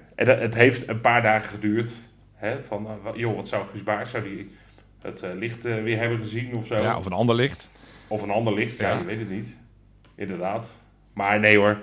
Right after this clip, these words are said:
Speaker 1: nee. Het was puur toeval dat hij op Londen Airport was en de selectie van onder eenentwintig, zijn oude teamgenoten daar ook waren.
Speaker 2: Grappig.
Speaker 1: Dus, eh,
Speaker 2: Ja.
Speaker 1: nou ja, wat hij ook gaat doen, eh, succes ermee. Ik hoop dat hij, eh, nou
Speaker 2: Fijne
Speaker 1: ja,
Speaker 2: vakantie.
Speaker 1: snel, snel
Speaker 2: Ja.
Speaker 1: vindt wat hij zoekt. Ja,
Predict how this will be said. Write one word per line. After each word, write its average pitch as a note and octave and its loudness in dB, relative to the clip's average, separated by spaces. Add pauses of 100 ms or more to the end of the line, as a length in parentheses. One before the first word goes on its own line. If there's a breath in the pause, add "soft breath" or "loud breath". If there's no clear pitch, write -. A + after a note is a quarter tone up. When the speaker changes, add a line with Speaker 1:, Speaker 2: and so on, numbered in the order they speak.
(160)
Speaker 1:
nee. F#2+ -4
Het A#2 -8
was A#2+ -2
puur A#3 -2
toeval E3+ -2
dat B2+ -4
hij C#3+ 2
op C#3 -6
Londen C3 0
Airport A#2 -2
was G#2 -4
en A2 -2 (120)
de A#2+ -8
selectie A#2+ -4
van A2+ -4
onder A2+ -4
eenentwintig, A2 -4
zijn - -2
oude A#2+ 4
teamgenoten G#2+ 2
daar F#2+ 2
ook E2+ 0
waren. D#2+ -2 (520 loud breath)
Speaker 2:
Grappig. - -6
Speaker 1:
Dus, G2+ -4
eh, F#2+ -2 (400 loud breath)
Speaker 2:
Ja. G2 -6
Speaker 1:
nou G#2+ 0
ja, G2+ 6
wat A2+ 0
hij A#2 4
ook A2 0
gaat A2+ -4
doen, A2 0
eh, A2 -4
succes A#2 -4
ermee. G#2+ -2
Ik G2+ -10
hoop G#2 -4
dat G2+ -8
hij, G#2 -10
eh, F#2 -2
nou F2 -6
Speaker 2:
Fijne D#3+ 4
Speaker 1:
ja, F2 0
Speaker 2:
vakantie. D#3+ 2
Speaker 1:
snel, B2 2
snel D3+ 6
Speaker 2:
Ja. D3+ 4
Speaker 1:
vindt - 4
wat B2+ 4
hij A2 -4
zoekt. C3 -4
Ja, B2+ -2